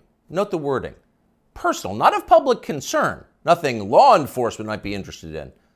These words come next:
but personal, a sad family tragedy. That's the framing. And then this, a sentence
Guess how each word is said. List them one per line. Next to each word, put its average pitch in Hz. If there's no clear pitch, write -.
but 202
personal, 95
a 117
sad 123
family 95
tragedy. -
That's 107
the 117
framing. 175
And 139
then 233
this, -
a 107
sentence 139